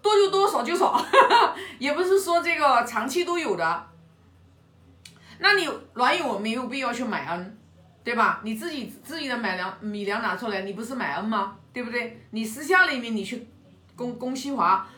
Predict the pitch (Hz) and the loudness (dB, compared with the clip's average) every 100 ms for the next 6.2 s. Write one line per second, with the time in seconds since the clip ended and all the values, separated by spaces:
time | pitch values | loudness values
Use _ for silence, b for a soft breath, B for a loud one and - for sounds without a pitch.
0 | B B 214 269 285 277 302 185 185 240 | B B -8 -6 -6 -6 -2 0 0 2
1 | 233 160 - 240 202 180 160 - B B | 2 0 -4 -6 -2 -2 -4 -10 B B
2 | - - 254 254 220 269 226 277 247 196 | -14 -10 -6 -2 0 -2 2 2 4 2
3 | 185 208 220 202 214 208 - B B - | 0 -2 -2 -2 0 -2 -4 B B -6
4 | 220 240 269 - B - 269 262 247 240 | -2 0 -2 -6 B -4 0 2 0 -2
5 | 269 226 233 240 226 240 247 320 269 - | 0 0 -2 -6 -6 -6 -4 -4 -6 -8
6 | - | -14